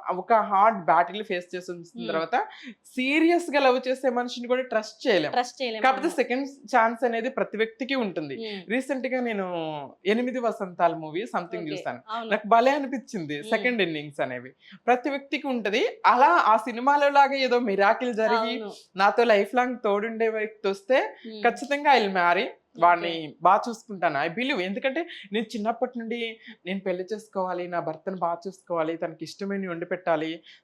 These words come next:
Speaker 1: తన
Speaker 2: Hmm.
Speaker 1: ఆఫీస్ నుండి వచ్చాక నన్ను, నా వంట తిని నన్ను అప్రిషియేట్ చేయాలి
Speaker 2: అవును.
Speaker 1: అని కోరికలు ప్రతి గర్ల్ కి
Speaker 2: ఉంటాయి, అవును.
Speaker 1: ఉంటాయి కదా. నేను
Speaker 2: Hmm.
Speaker 1: చైల్డ్‌హుడ్ నుండి ఇలాంటి కోరికలతోనే పెరిగాను, కలలు కన్నాను.
Speaker 2: Hmm.
Speaker 1: If I get married, definitely వా-, అబ్బాయిని బాగా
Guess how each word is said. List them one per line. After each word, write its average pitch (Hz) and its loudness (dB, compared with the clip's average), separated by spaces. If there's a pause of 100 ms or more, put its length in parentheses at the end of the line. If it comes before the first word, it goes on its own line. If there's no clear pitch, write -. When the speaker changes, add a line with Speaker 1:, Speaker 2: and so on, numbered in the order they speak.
Speaker 1:
తన 175 6
Speaker 2:
Hmm. 165 2
Speaker 1:
ఆఫీస్ 190 0
నుండి 202 -2
వచ్చాక 190 -4
నన్ను, 170 -6
నా 165 -2
వంట 165 -6
తిని 190 -8
నన్ను 170 -6
అప్రిషియేట్ 180 -10
చేయాలి 165 -4
Speaker 2:
అవును. 220 -8 (420)
Speaker 1:
అని 339 4
కోరికలు 269 2
ప్రతి 190 0
గర్ల్ - -2
కి 240 4
Speaker 2:
ఉంటాయి, 294 2
అవును. 294 2
Speaker 1:
ఉంటాయి 196 2
కదా. 156 2
నేను 208 0
Speaker 2:
Hmm. 214 -6
Speaker 1:
చైల్డ్‌హుడ్ 233 -2
నుండి 262 -2
ఇలాంటి 233 0
కోరికలతోనే 240 -4
పెరిగాను, 214 -6
కలలు 190 -2
కన్నాను. 151 -6
Speaker 2:
Hmm. 220 -12
Speaker 1:
If 233 -4
I 240 2
get 220 2
married, 240 -2
definitely 233 -4
వా-, 240 -2
అబ్బాయిని 190 -2
బాగా 170 -2